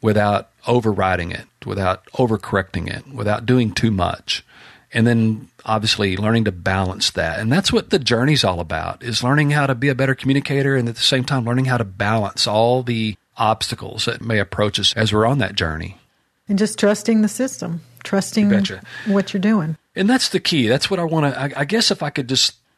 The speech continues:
Speaker 1: leave that little thing in any, anybody's mind, and that's that once you're fairly confident that you've done your job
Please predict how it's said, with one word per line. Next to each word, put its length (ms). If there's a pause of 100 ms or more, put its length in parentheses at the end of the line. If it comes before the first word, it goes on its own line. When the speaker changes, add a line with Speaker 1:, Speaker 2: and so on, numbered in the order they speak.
(160)
Speaker 1:
leave 480
that 180
little 180
thing 300
in 100
any, 240
anybody's 480
mind, 560
and 140
that's 220
that 260
once 240
you're 100
fairly 320
confident 480
that 160
you've 160
done 240
your 180
job 540